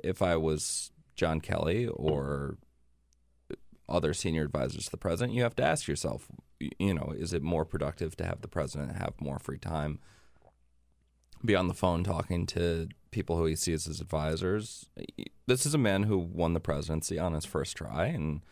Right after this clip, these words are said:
maybe there is value in those political instincts. Uh, on the other hand, it creates policy headaches like the one that we've seen this morning. And so you have to take the balance of those.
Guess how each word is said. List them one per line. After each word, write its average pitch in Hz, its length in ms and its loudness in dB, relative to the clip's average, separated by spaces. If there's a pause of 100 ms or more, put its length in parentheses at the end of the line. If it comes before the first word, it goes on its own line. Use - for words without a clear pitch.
(720)
maybe 87 320 2
there 80 160 4
is 76 120 2
value 78 420 2
in 87 100 2
those 69 180 -2
political - 500 -4
instincts. 110 600 -2 (140)
Uh, 80 240 2
on 80 180 0
the 82 80 2
other 82 160 4
hand, 98 480 2 (100)
it 87 220 0
creates - 680 0 (300)
policy 143 400 0
headaches - 400 -2
like - 140 -6
the - 80 -4
one 73 160 2
that 64 100 0
we've 78 160 -2
seen 76 260 -2
this - 160 -6
morning. 98 460 -2
And 76 160 -4
so 71 300 0 (400)
you 90 80 2
have 87 80 -2
to - 40 -10
take 90 180 2
the 82 80 -2
balance 87 380 2
of - 60 -12
those. 69 420 -2